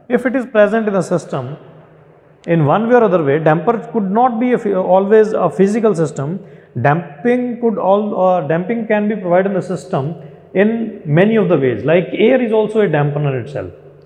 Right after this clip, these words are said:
Air can be called as a damper. So, damped systems are having some damper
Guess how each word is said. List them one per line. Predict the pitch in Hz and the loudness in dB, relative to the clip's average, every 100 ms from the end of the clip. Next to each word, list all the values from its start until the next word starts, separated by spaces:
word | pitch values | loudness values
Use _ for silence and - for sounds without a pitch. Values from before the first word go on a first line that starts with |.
| - | 0
Air | 180 214 | 2 2
can | 190 170 | 0 -2
be | 170 | -2
called | 170 143 135 | 0 0 2
as | 208 220 - - - | 0 -2 -8 -10 -4
a | |
damper. | 139 151 156 143 95 - - - - - _ _ - - - - - | -2 0 0 -2 -4 -10 -20 -20 -20 -20 _ _ -20 -20 -20 -20 -8
So, | - 226 240 240 - - - - - 120 | 2 2 2 -2 -10 -20 -20 -20 -14 0
damped | 135 180 262 247 | 4 4 4 2
systems | - 190 - 214 160 151 151 - - _ - | 0 -4 -4 -2 -2 -2 -6 -14 -20 _ 0
are | 156 170 160 | 2 2 2
having | 143 156 175 | 0 0 -2
some | 170 143 | -2 -4
damper | 120 127 123 190 | -2 -4 -2 -4